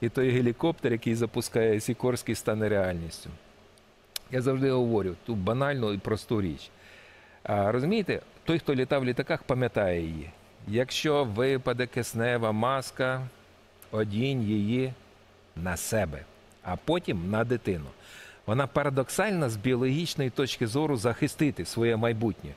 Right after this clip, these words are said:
Дитину основне спасти, але якщо ти безпорадний, дорослий, ти будеш безпорадний і для себе, і своєї дитини. Це та ж сама ситуація.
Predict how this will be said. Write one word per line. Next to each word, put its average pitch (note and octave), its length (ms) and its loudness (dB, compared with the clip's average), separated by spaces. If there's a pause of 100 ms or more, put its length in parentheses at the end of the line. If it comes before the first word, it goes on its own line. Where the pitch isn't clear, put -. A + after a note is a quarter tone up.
(440)
Дитину C#3+ 400 2
основне G#2 380 0
спасти, F2+ 480 -6
але A2 140 2
якщо A#2 260 0
ти C#3 180 0
безпорадний, B2 720 -2
дорослий, G#2+ 600 0 (640)
ти A#2+ 100 2
будеш B2+ 220 2
безпорадний G#2+ 720 -2
і C3+ 140 2
для D#3+ 180 0
себе, F#2 300 -2
і F#2+ 40 -4
своєї A2 440 0
дитини. F#2 400 -4 (640)
Це D3+ 160 0 (140)
та G3 120 0
ж - 100 -6
сама D3+ 300 0
ситуація. F2 720 -4